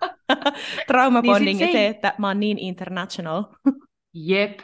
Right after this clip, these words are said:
Speaker 1: me oltiin niin paljon more international kuin kukaan
Speaker 2: Mm.
Speaker 1: muu, koska
Speaker 2: Niinpä.
Speaker 1: kukaan muuhan ei käy ikinä vaihdossa.
Speaker 2: Siis kukaan ei voi
Speaker 1: Niin
Speaker 2: ymmärtää meitä
Speaker 1: <laughs>
Speaker 2: yhtä hyvin.
Speaker 1: Kukaan ei voi ymmärtää, että kun ei enää osaa puhua suomea, niin kuin Sara Shafak,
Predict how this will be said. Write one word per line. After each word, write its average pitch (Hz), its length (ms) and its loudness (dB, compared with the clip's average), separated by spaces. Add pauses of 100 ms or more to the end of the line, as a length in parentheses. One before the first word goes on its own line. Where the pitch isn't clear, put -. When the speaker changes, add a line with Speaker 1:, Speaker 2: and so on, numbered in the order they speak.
Speaker 1:
me 190 100 -2
oltiin 190 320 -4 (320)
niin 349 300 -2
paljon 208 340 -2 (120)
more 185 280 -2
international 175 800 -6 (120)
kuin 170 200 -10
kukaan 214 360 0
Speaker 2:
Mm. 196 60 -4
Speaker 1:
muu, 196 340 -4
koska - 140 -14 (460)
Speaker 2:
Niinpä. 175 180 -4
Speaker 1:
kukaan 160 200 0
muuhan 156 300 -6
ei 143 120 -4
käy 139 180 -6
ikinä 95 180 -10
vaihdossa. - 480 -8 (380)
Speaker 2:
Siis - 180 -6
kukaan 285 260 2
ei 233 60 2
voi 220 100 0
Speaker 1:
Niin - 120 -4
Speaker 2:
ymmärtää 208 680 2
meitä - 560 -10
Speaker 1:
<laughs> 247 320 0
Speaker 2:
yhtä 214 280 -6
hyvin. 190 180 -4
Speaker 1:
Kukaan 233 240 -2
ei 208 100 -2
voi 190 160 -4
ymmärtää, 196 640 -2
että 180 280 -10 (300)
kun 170 100 -2
ei 170 80 2
enää 165 240 0
osaa 175 260 -8
puhua 160 220 -4
suomea, 220 720 0
niin 190 140 -4
kuin - 100 -12
Sara 190 280 -4
Shafak, 180 540 -4